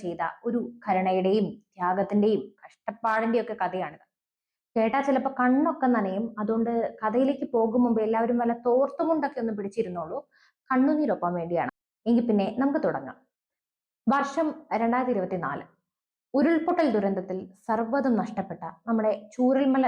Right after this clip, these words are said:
നിവാസികളുടെ താങ്ങും തണലുമാവാനായി ഒരു കൂട്ടം ചെറുപ്പക്കാർ സംഘടിക്കുകയാണ്. അവരെല്ലാം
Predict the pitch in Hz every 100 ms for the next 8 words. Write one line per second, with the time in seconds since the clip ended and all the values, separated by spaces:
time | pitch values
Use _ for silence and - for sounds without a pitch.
0 | 247 208 202 202 - 208 196 196 - _
1 | - 220 233 254 262 254 196 185 196 180
2 | 165 175 160 - _ _ _ _ - 262
3 | 311 - 196 202 208 208 170 - 190 170
4 | - - _ - 196 190 196 190 147 -
5 | - _ _ _ _ _ _ _ - 285
6 | 269 269 277 285